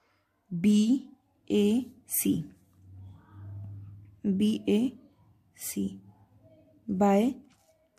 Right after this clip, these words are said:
angle angle similarity criteria। If these two triangles are similar,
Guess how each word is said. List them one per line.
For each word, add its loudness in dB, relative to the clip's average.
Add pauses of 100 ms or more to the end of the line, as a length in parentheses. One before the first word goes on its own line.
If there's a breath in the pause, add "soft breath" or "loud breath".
angle 4 (120)
angle 2 (440)
similarity 2 (300)
criteria। -10 (680 loud breath)
If 2
these 6
two 8
triangles 6
are 2
similar, -2